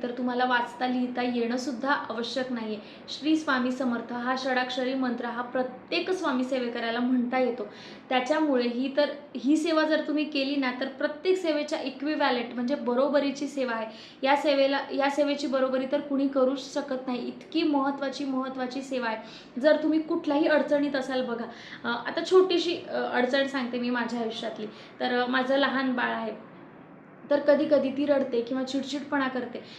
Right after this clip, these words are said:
तर मला लक्षातच येत नाही की ही गोष्ट का करतेय किंवा तिला तर आपण सगळं व्यवस्थित देतोय, पण बाळ का रडतं हे कळत नाही. आणि आपण फक्त नुसतं मी "श्री स्वामी समर्थ, श्री स्वामी समर्थ" असं जरी म्हटलं ना, तर पुढच्या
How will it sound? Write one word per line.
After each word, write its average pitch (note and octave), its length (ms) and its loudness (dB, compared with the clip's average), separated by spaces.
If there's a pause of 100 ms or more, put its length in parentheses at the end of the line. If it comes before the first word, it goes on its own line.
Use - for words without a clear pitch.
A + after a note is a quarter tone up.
(120)
तर D4+ 80 2
मला D4+ 240 4
लक्षातच D#4 640 0
येत C4+ 220 0
नाही B3+ 140 2
की B3+ 160 -4
ही C4+ 140 2
गोष्ट B3+ 320 2
का C#4+ 280 2
करतेय B3 420 -2
किंवा B3 240 -4
तिला B3+ 320 -2
तर C4 60 -2
आपण C4 260 -2
सगळं B3+ 300 0
व्यवस्थित B3 420 -4
देतोय, A#3 300 -4
पण B3+ 180 -2
बाळ B3 140 2
का D#4 320 0
रडतं B3 220 -2
हे C#4 100 2
कळत C4 360 0
नाही. G#3+ 120 -8 (320)
आणि C#4+ 140 0
आपण D#4 280 0
फक्त E4+ 360 -2
नुसतं D#4 400 0
मी D4 140 2 (380)
"श्री D4+ 180 2
स्वामी C4+ 340 2
समर्थ, B3+ 400 -2 (120)
श्री C4 260 -4
स्वामी B3+ 320 0
समर्थ" B3+ 360 -2 (100)
असं - 240 0
जरी D#4+ 260 4
म्हटलं C4+ 320 2
ना, B3 160 -2
तर C#4 80 -2
पुढच्या C#4+ 400 -4